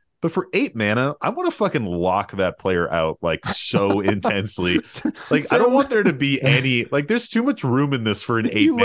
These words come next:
Speaker 2: look at this
Speaker 1: stack
Speaker 2: card
Speaker 1: speed.
Speaker 2: <laughs> and you're like, "It's not enough."
Speaker 1: Yeah, it could be
Speaker 2: <laughs>
Speaker 1: worse, man.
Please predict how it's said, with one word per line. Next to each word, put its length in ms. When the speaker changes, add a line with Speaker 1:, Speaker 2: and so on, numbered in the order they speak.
Speaker 2:
look 60
at 120
this 100
Speaker 1:
stack 140
Speaker 2:
card 480
Speaker 1:
speed. 200
Speaker 2:
<laughs> 40
and 180
you're 140
like, 240
"It's 180
not 260
enough." 600
Speaker 1:
Yeah, 240
it 120
could 180
be 100
Speaker 2:
<laughs> 100
Speaker 1:
worse, 400
man. 360